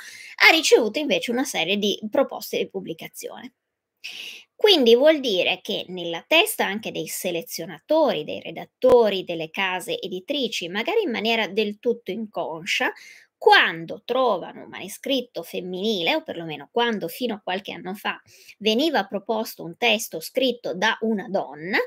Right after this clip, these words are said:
mhmm, come dire, erano più severi nel giudizio e probabilmente erano meno disposti a pubblicarlo. E questo invece è un caso storico, uhm, quello della Rowlings,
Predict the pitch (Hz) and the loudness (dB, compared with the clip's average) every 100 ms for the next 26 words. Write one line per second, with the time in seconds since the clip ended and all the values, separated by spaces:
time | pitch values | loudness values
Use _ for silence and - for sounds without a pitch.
0 | - - - - - - 311 311 302 302 | -6 -20 -20 -20 -16 -2 2 2 0 -4
1 | 277 571 494 233 - 508 539 349 - 381 | -2 0 4 4 6 4 2 -2 -2 -2
2 | - - 254 294 294 190 175 180 190 185 | 0 2 4 6 6 4 0 -2 -2 -4
3 | 190 175 220 330 339 - - 494 523 - | -4 -2 0 0 0 -4 6 6 6 2
4 | 311 320 269 233 285 370 208 233 311 220 | 2 4 2 4 2 2 -2 -2 -2 -2
5 | 202 240 233 302 - - 147 - - - | 0 0 0 -2 -4 -10 -10 -2 -2 -2
6 | 190 170 185 - - - - - _ - | -8 -6 -6 -8 -14 -18 -14 -14 _ -20
7 | - - - - _ - 185 190 - - | -20 -20 -20 -20 _ -4 -2 -2 -4 -8
8 | _ _ _ - - 226 220 196 185 185 | _ _ _ -6 2 2 2 -6 -6 -6
9 | 180 208 202 214 339 - 254 254 302 370 | -10 -6 -6 -2 -2 0 2 4 4 2
10 | - 427 - - - 226 190 175 160 - | 2 2 2 -4 -6 0 0 0 -6 -8
11 | 190 156 180 240 226 214 285 359 - | -8 -6 0 4 4 4 2 0 0